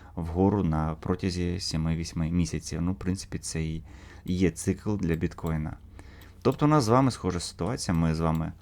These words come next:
рухалися ось вгору, так, ми піднялися. Тобто сценарій ми майже повторюємо минулих альтсезонів. Ось ми піднялися різко, а потім ми зайшли, типу, у боковик, можна його назвати так. Тобто ми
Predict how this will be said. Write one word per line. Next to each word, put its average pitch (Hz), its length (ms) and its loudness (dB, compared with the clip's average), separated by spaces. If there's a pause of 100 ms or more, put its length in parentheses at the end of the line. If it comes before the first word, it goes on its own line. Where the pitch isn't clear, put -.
(280)
рухалися 87 600 4
ось 78 200 -4
вгору, 85 440 2
так, - 220 -4
ми 85 100 0
піднялися. 87 760 0 (360)
Тобто - 240 -4
сценарій 92 440 2
ми 85 100 2
майже 82 360 0
повторюємо 82 600 -2
минулих 80 440 -2
альтсезонів. 80 540 -4
Ось 78 160 -8
ми - 140 -8 (420)
піднялися 85 500 2
різко, 104 300 0
а 82 40 0
потім 92 300 -2
ми 82 160 2
зайшли, 82 480 -2 (440)
типу, 95 240 2
у 87 60 6
боковик, 85 540 2
можна 82 300 -2
його 80 120 0
назвати 80 420 -2
так. 80 240 -4 (440)
Тобто 87 320 0
ми 80 380 2